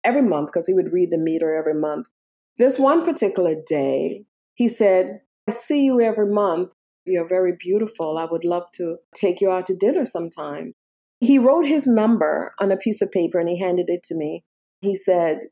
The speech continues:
"Give me a call. I live with my aunt. You can call anytime." I says,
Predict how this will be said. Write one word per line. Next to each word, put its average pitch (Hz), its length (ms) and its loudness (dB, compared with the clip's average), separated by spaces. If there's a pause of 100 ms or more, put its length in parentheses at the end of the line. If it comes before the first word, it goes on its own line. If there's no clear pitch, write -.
(260)
"Give 214 160 0
me 202 160 4
a 180 80 0
call. 190 460 0
I 185 80 2
live 202 260 6
with 185 140 4
my 175 280 -4
aunt. 160 340 -4
You 170 60 -6
can 165 160 -6
call 151 380 -6
anytime." 160 840 -8 (360)
I 165 120 -2
says, 175 440 -4